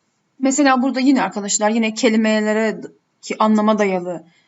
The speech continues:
alıştırmalar var. Burada bizden, e, eşleştirme yapmamız istenmiş karşıdakiyle.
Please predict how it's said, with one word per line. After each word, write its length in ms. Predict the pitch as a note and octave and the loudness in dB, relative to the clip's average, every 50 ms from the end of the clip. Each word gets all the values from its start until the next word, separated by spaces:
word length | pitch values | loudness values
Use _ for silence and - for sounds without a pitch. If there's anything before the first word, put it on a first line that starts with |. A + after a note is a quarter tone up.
| _ _ _ - | _ _ _ -10
alıştırmalar 600 | - G3+ G3+ G3+ - - G3 F#3+ F#3 F#3 F#3 F#3+ | -8 -6 -4 -4 -4 -4 -4 -4 -4 -4 -4 -4
var. 240 | G#3 A#3 C#4+ E4+ F#4 | -2 0 0 0 0
Burada 260 | F#4 D#4+ A#3 A#3 A3 | 0 0 2 0 0
bizden, 400 | C4 B3+ A#3+ G3 A3 B3 D4 D4+ - - - - | -2 -4 -2 0 0 0 0 -2 -4 -6 -4 -2
e, 520 | A#3 A3 A3 A3 G#3+ G#3+ G#3+ G#3 G#3 G#3 G#3 G#3 G#3 G#3+ G#3+ - _ _ _ _ _ _ _ _ _ _ _ _ _ _ _ _ _ _ _ _ _ _ _ _ _ _ _ _ _ _ _ _ | 0 2 2 2 2 2 0 0 -2 -2 -4 -6 -8 -8 -12 -16 _ _ _ _ _ _ _ _ _ _ _ _ _ _ _ _ _ _ _ _ _ _ _ _ _ _ _ _ _ _ _ _
eşleştirme 600 | - B3+ C4+ C4+ C#4+ D4+ C#4+ - D#4+ C4 C#4 C#4+ | -2 0 0 0 0 -2 -2 -2 0 2 4 4
yapmamız 400 | C#4 B3 B3+ - G3 F#3+ F#3 F#3 | 4 2 0 -4 -8 -8 -8 -8
istenmiş 460 | F#3 F3+ - - F3+ D#3+ F3+ F#3+ - - | -10 -10 -10 -10 -10 -10 -8 -8 -8 -6
karşıdakiyle. 840 | - F#3 F3+ - - - D3+ - - - D3+ E3+ E3 G3+ C4+ E4+ | -6 -6 -4 -6 -6 -8 -12 -16 -16 -18 -16 -12 -8 -6 -6 -6